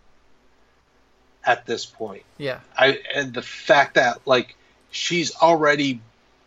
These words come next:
Speaker 1: been one of the strongest of all the Avengers, and she's only been in, what, three films, four films, maybe? Um, so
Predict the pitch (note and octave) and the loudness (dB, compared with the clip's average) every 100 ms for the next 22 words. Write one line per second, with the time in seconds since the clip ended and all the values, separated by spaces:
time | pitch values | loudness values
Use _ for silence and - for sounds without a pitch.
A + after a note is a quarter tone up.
0 | _ _ _ _ _ _ C#3 C#3 A#2+ A2+ | _ _ _ _ _ _ 4 4 2 -6
1 | A#2 A#2 A2 - - C3 A#2+ A2+ A2 - | -10 -10 -14 -14 -10 -6 -6 -8 -16 -10
2 | B2+ G#2+ - A#2+ A2+ A2 G#2 - G2+ G2+ | -8 -8 2 4 4 0 -8 -10 -12 -12
3 | - - - A#2+ A2+ B2 B2 A#2+ A2+ A2+ | -14 -12 -12 -8 -6 0 2 2 2 2
4 | A2+ A2 A2 G#2 - A2+ G#2+ - A2 A2 | 2 2 2 0 -2 -6 -6 -6 -4 -4
5 | A2+ A#2 - - - A2+ G#2+ A2+ A2 A2+ | -2 -6 -8 -12 -2 -2 0 -4 -4 -4
6 | - A2+ A#2 A#2 - - - - - - | -6 0 0 0 -4 -16 -12 -12 -12 -20
7 | - - A2+ G2 F#2+ - _ _ _ _ | -14 2 4 4 2 -14 _ _ _ _
8 | _ _ _ _ _ _ _ - D#3+ C3 | _ _ _ _ _ _ _ -2 2 4
9 | A#2 A2 | 2 -2